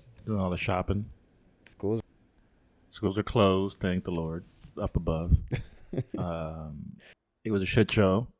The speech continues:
Speaker 1: because you saw the writing on the wall, but they're like, "Oh no, we're still gonna be open."
Speaker 2: Oh my goodness.
Speaker 1: And realized our mayor is a total piece of shit.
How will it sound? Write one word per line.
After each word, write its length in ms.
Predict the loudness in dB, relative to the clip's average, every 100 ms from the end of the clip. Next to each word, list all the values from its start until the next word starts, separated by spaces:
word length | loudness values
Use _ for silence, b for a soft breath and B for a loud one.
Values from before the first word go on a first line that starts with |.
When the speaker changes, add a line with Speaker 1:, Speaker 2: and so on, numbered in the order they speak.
| -12
Speaker 1:
because 600 | -6 -4 -2 -4 -4 -6
you 80 | -4
saw 180 | 4 4
the 80 | 6
writing 220 | 6 6
on 60 | 4
the 80 |
wall, 300 | 4 6 6
but 140 | 4 2
they're 100 | 0
like, 160 | -2 -4
"Oh 160 | -6
no, 240 | -4 -2 -2
we're 120 | -2 -2
still 160 | -4
gonna 140 | -2 -2
be 100 | -4
open." 380 | -2 -4 -6 -10 -14
Speaker 2:
Oh 60 | -8
my 160 | -8 -8
goodness. 520 | -10 -12 -10 -10 -10
Speaker 1:
And 340 | -12 -12 -10
realized 480 | -4 -2 0 0 -2
our 140 | -4 0
mayor 340 | 0 0 0
is 140 | -4 -8
a 20 |
total 280 | -6 -4 -4
piece 180 | -8
of 60 | -10
shit. 240 | -10 -12